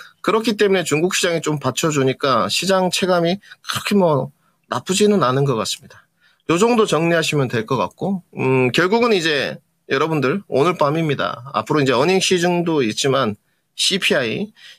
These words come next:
이 부분에 대한 해석 여지로 좀 몰아가지 않겠느냐, 아, 요렇게 판단합니다. 물가가 좀 오르게 되면 시장이 그렇게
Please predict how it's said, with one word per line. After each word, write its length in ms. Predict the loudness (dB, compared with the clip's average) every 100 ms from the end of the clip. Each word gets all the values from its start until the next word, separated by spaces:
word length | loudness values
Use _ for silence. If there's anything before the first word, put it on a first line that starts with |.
| -4
이 140 | -2
부분에 400 | 2 2 2 0
대한 260 | 0 0 0
해석 460 | 0 0 2 2
여지로 300 | 2 2 0
좀 180 | 0 -2
몰아가지 640 | 0 2 2 2 2 0 0
않겠느냐, 800 | 0 -2 -2 0 2 0 -2 -6
아, 160 | -2
요렇게 240 | 0 0 -4
판단합니다. 640 | -4 -2 -2 -4 -8 -14 -10 -6 -4 -4 -2
물가가 520 | -2 0 2 2 0
좀 200 | 2 2
오르게 640 | 2 2 2 4 2 2 0
되면 640 | 0 -2 0 0 0 -2
시장이 760 | -2 -2 0 0 0 0 -2 -6
그렇게 260 | -10 -8